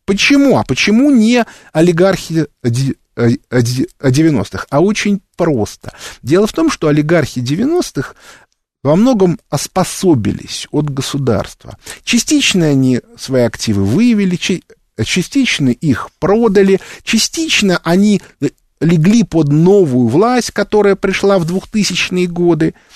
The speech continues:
и вытащить из них деньги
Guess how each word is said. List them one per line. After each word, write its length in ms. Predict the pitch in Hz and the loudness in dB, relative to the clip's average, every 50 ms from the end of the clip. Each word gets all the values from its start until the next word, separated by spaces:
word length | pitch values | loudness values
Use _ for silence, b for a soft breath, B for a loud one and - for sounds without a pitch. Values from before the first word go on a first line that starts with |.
| B B B B - | B B B B 0
и 100 | 208 202 | 0 2
вытащить 600 | 202 302 330 320 - 247 - - - 202 - - | 4 4 2 2 2 2 0 0 -2 -4 -4 -2
из 180 | 190 180 170 185 | -2 -2 0 2
них 260 | 214 220 214 170 - - | 2 4 2 2 0 -4
деньги 720 | 117 113 139 220 277 349 349 339 269 170 123 - - | -6 -2 0 2 4 4 4 2 0 -2 -4 -8 -16